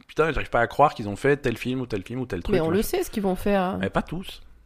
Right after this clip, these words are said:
Speaker 1: Pas tous. Tu en sais quelques-uns, il y en a que tu connais pas.
Speaker 2: Ah oui,
Speaker 1: Ouais.
Speaker 2: d'accord.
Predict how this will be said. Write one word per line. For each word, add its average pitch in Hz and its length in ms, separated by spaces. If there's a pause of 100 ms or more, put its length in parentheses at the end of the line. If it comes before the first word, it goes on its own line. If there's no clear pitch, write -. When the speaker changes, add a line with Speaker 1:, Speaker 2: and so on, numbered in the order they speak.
(180)
Speaker 1:
Pas 180 120
tous. 170 140
Tu - 120
en 101 80
sais - 160
quelques-uns, 120 480
il 220 80
y 160 40
en 113 100
a 135 80
que - 40
tu - 100
connais 180 200
pas. 127 320
Speaker 2:
Ah 214 140
oui, 226 120
Speaker 1:
Ouais. 226 120
Speaker 2:
d'accord. 143 340